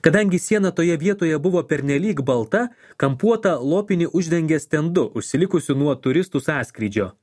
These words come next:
Žaliame audeklo fone švietė trys balti žodžiai: "Pažinkime gimtąjį kraštą".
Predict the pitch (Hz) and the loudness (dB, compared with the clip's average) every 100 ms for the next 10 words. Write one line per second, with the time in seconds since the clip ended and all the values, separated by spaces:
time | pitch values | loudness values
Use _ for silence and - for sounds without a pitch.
0 | _ - - - 127 135 135 147 127 151 | _ -16 -8 0 2 4 2 -2 -2 -2
1 | 147 - 139 131 139 151 175 135 151 143 | -2 -2 -2 0 0 -2 -2 0 0 0
2 | 131 139 202 156 139 135 175 151 151 120 | -2 0 -2 0 0 0 0 0 0 0
3 | 110 101 - - 110 - 185 208 208 202 | -4 -10 -6 -4 -2 0 0 0 0 0
4 | 175 110 139 151 151 139 139 - 101 98 | -2 -2 -2 0 0 0 -2 -2 -4 -6
5 | - 98 | -6 -6